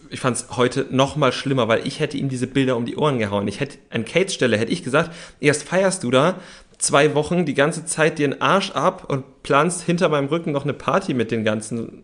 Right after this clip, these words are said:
Frauen. Und dann kommst du zwei Nächte vor der letzten Matching Night, äh, vor, <laughs> vor der, vor dem letzten Lagerfeuer,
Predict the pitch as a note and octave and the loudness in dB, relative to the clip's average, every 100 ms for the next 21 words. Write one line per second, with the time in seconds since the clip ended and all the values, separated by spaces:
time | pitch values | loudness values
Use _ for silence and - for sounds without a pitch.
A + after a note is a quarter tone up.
0 | _ - A2 A2+ F3+ - - _ _ _ | _ -2 0 2 0 -4 -14 _ _ _
1 | _ _ _ _ - D3+ C3 D3+ E3+ G#3+ | _ _ _ _ 2 2 4 4 6 2
2 | A#3 - - _ _ - E3+ G3 F#3+ F#3+ | 0 -8 -20 _ _ 0 2 4 4 2
3 | F#3+ D3+ E3 D#3+ F3 F3 E3 D#3 C#3+ C3 | 2 2 4 4 0 -4 -2 2 4 4
4 | C#3 D3+ - C3+ D#3 F#3+ E3 D3+ F#3 - | 2 -2 -2 0 0 0 0 0 0 -4
5 | - - A#2 - - - - - - - | -20 -6 -2 -2 -2 -4 -4 -10 -18 -20
6 | - D#3 D#3+ D3 - - - - - - | 0 4 6 6 2 -10 -18 -18 -6 4
7 | D#3+ D#3 E3+ - C#3+ C3 D3 F3+ D3 - | 4 4 0 0 2 4 4 4 2 4
8 | B2 D3+ | 4 4